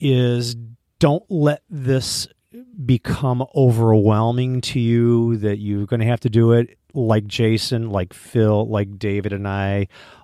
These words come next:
um, all reiterated. It's as simple as just making small little incremental, um, process improvements in your facility.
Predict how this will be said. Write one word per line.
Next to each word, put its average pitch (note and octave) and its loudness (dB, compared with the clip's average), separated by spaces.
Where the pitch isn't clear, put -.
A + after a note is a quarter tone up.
um, G2 -4
all G2+ 0
reiterated. G#2+ 2
It's - 0
as A2 2
simple C3 0
as G#2+ 0
just G#2+ 0
making A2 -4
small A2+ 0
little G#2+ -2
incremental, G#2+ 0
um, F#2+ -4
process - -2
improvements A#2 0
in A#2+ 0
your B2 0
facility. A2 0